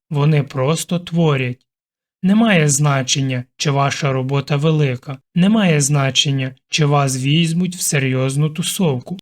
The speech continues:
Має значення лише ваше натхнення та процес.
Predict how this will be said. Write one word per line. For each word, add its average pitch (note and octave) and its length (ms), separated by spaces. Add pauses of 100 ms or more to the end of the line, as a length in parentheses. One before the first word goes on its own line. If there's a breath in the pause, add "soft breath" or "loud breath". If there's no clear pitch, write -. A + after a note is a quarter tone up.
(120)
Має D3+ 340
значення G#3+ 600
лише D3+ 300
ваше C3+ 380
натхнення C3 680
та C#3 200
процес. C3+ 760